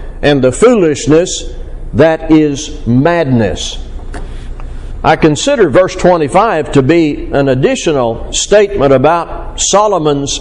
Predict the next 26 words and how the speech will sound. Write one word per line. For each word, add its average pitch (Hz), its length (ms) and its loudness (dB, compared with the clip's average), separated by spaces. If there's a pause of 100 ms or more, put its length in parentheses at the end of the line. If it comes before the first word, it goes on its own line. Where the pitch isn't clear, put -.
efforts 147 640 2 (260)
to 151 100 4
know 180 240 2
things 147 580 0 (720)
under 175 280 4
the 120 140 0
sun, 104 480 -2 (1200)
with 127 160 6
examination, 135 840 0
experimentation, 160 1120 2
contemplation, 139 1120 2 (560)
uh, 117 540 0 (140)
limited 175 580 2
to 170 80 4
life 160 340 0
under 151 200 2
the 135 120 2
sun. 190 400 -4
Solomon 170 520 0
says 147 280 2
it's 123 160 0
hard 190 480 2
and 127 240 0
bitter 160 380 2
and 120 260 -2
maddening. 151 720 0